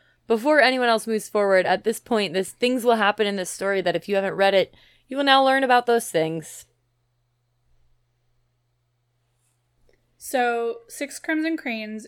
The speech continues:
Speaker 2: is about Shiori, who is a princess with six older brothers who she loves and a stepmother that she doesn't love.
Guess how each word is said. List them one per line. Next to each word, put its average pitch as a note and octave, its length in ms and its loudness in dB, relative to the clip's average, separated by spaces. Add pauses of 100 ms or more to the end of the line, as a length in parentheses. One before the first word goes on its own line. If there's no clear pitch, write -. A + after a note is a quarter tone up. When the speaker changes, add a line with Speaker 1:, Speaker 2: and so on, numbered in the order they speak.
Speaker 2:
is A3 280 -8
about G3+ 480 -10 (120)
Shiori, G#3+ 760 -10 (140)
who A#3 300 -4
is G#3+ 540 -10
a A3+ 100 -8
princess A#3 760 -8
with A3+ 160 -10
six - 320 -16
older B3 240 -6
brothers G#3 640 -10 (320)
who A#3 80 -6
she C4 180 -10
loves G3+ 480 -10
and A3 160 -10
a G#3 40 -12
stepmother G#3+ 580 -10
that A3+ 180 -12
she C4+ 260 -12
doesn't G#3+ 400 -10
love. G3 600 -8